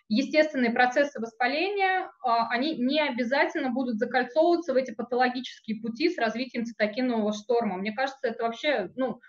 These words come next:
очень важный момент о том, что это, в принципе, в целом, янус киназы, интерлейкин шестой — это всё наш иммунитет, по сути. И если мы, а, раньше, чем нужно,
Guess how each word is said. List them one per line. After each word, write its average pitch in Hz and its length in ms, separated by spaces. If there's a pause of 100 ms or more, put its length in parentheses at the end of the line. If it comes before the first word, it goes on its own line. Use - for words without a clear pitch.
очень 285 360
важный 247 300
момент 294 400
о 262 80
том, 262 180
что - 220
это, 233 320 (380)
в - 20
принципе, 320 440
в - 100
целом, 269 560
янус 311 420
киназы, 269 600
интерлейкин 254 520
шестой — 285 540
это 220 420 (200)
всё 330 460
наш 262 300
иммунитет, 240 720
по 202 100
сути. 226 480 (360)
И 220 80
если 311 340
мы, 277 400 (160)
а, 208 340
раньше, 294 320
чем 254 240
нужно, 247 600